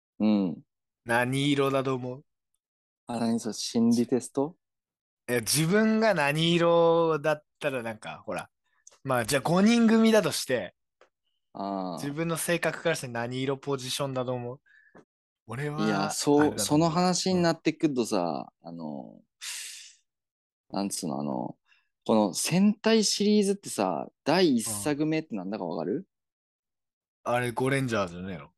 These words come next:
Speaker 1: あ、そうそうそうそう。千九百七十五年の
Speaker 2: うん。
Speaker 1: 秘密戦隊ゴレンジャーなのよ。
Speaker 2: うん。
Speaker 1: で、ゴレンジャーの時に初めてこう色展開になって、
Speaker 2: うん。
Speaker 1: 戦隊が色ついてね。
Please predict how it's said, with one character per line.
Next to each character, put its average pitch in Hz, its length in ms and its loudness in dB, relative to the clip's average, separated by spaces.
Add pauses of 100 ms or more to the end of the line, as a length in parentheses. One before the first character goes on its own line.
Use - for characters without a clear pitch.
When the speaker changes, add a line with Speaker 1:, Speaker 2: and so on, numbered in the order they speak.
(180)
Speaker 1:
あ、 101 120 -2
そ 107 180 -2
う 98 40 0
そ 98 100 -4
う 90 60 -4
そ 92 140 -8
う 95 40 -8
そ - 340 -10
う。 - 40 -20 (420)
千 131 260 2
九 143 120 0
百 135 160 2
七 110 240 2
十 117 180 0
五 117 160 0
年 120 300 4
の 123 500 2
Speaker 2:
う 110 80 -10
ん。 92 340 -10 (140)
Speaker 1:
秘 - 160 -4
密 131 260 0
戦 131 300 -4
隊 113 420 -4
ゴ 117 220 -4
レ 117 120 0
ン 123 120 0
ジ 117 120 -4
ャ 107 40 -4
ー 104 40 -6
な 82 120 -8
の 64 80 -12
よ。 - 180 -16 (100)
Speaker 2:
う 127 100 -6
ん。 110 380 -4 (840)
Speaker 1:
で、 104 80 -4
ゴ 120 240 2
レ 170 160 6
ン 190 100 0
ジ 180 100 -2
ャ 196 120 2
ー - 20 0
の 190 120 -2
時 190 180 0
に 185 80 -2
初 139 300 -6
め 151 100 -2
て 147 100 -2
こ - 160 -6
う 107 60 -4
色 123 260 -8
展 123 240 -2
開 117 240 -6
に 101 100 -10
な 87 100 -12
っ - 60 -18 (240)
て、 98 440 2 (200)
Speaker 2:
う 135 80 -8
ん。 117 220 -6
Speaker 1:
戦 98 300 -4
隊 78 340 -2 (140)
が 55 240 -2
色 110 240 2
つ - 160 -10
い 58 60 -8
て 62 100 -6
ね。 123 240 -6